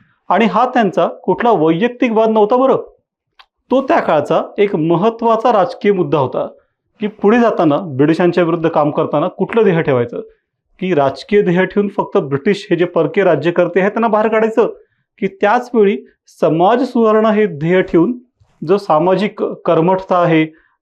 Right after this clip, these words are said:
रीतिरिवाज आहेत, रूढी परंपरा आहेत, त्यांच्यावर आघात करायचा आणि त्यातून समाजाला मुक्त करायचं,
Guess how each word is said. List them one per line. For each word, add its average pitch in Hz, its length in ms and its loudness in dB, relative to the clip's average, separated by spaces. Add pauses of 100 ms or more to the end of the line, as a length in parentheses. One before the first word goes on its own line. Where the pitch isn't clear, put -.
रीतिरिवाज 180 600 2
आहेत, 165 240 2
रूढी 151 200 2
परंपरा 170 420 2
आहेत, 160 260 0 (480)
त्यांच्यावर 175 340 2
आघात 165 280 2
करायचा 160 380 2 (360)
आणि 151 220 0
त्यातून 175 300 0
समाजाला 180 380 0
मुक्त 175 340 -2
करायचं, 156 480 0